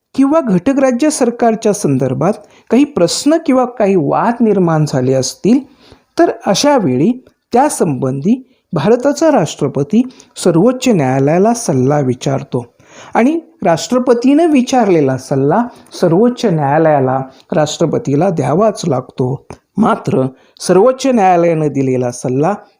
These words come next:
भारताच्या राष्ट्रपतीवरती बंधनकारक असत नाही. अशा पद्धतीचे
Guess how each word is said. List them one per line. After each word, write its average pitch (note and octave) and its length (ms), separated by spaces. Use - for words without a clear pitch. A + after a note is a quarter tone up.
भारताच्या E3+ 720
राष्ट्रपतीवरती C3 1040
बंधनकारक C#3+ 920
असत - 380
नाही. C3 300
अशा C4+ 220
पद्धतीचे A3+ 840